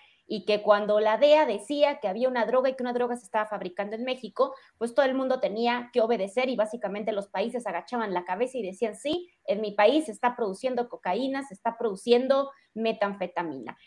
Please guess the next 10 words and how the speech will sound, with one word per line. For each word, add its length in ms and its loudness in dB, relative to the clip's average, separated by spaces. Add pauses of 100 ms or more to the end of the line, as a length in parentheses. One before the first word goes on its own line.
Entonces, 540 2
creo 220 4
que 80 0
la 160 4
postura 520 0
empieza 880 2
a 60 -2
cambiar 380 -2
un 160 -6
poco, 400 0